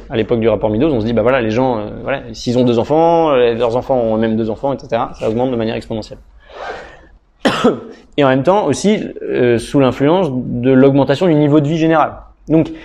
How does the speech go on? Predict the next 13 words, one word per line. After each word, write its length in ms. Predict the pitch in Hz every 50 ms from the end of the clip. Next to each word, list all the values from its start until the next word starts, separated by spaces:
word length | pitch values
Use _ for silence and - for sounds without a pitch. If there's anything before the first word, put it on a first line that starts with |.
| - - -
si 440 | - - - - 254 233 208 - - -
les 160 | 139 160 175
gens 120 | 180 202 185
se 100 | - -
reproduisent 640 | 180 - 190 190 180 190 185 151 117 104 110 - _ _
toujours 300 | - 196 196 180 190 165
plus 380 | - 185 180 165 135 - - - - - - - - _ _ _ _ _ _ - - -
et 100 | 139 139
qu'ils 140 | 139 165 160
consomment 500 | - 160 170 165 - 185 180 165 139 120 - -
individuellement 640 | 151 156 156 165 165 151 156 156 151 151 147 135 127
toujours 340 | - - 147 139 131 120
plus, 400 | - 180 208 254 262 254 - -